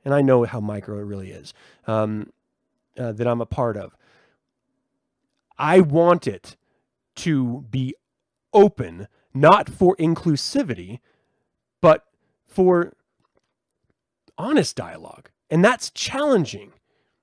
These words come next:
And that can be frustrating. And that could be maddening.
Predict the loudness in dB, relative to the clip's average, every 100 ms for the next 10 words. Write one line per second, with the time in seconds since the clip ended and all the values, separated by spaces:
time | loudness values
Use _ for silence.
0 | _ -2 -2 0 -2 -2 -6 -2 -2 -2
1 | -6 -8 -8 -10 -20 _ _ _ _ -4
2 | -2 0 0 0 0 0 2 2 0 -4
3 | -8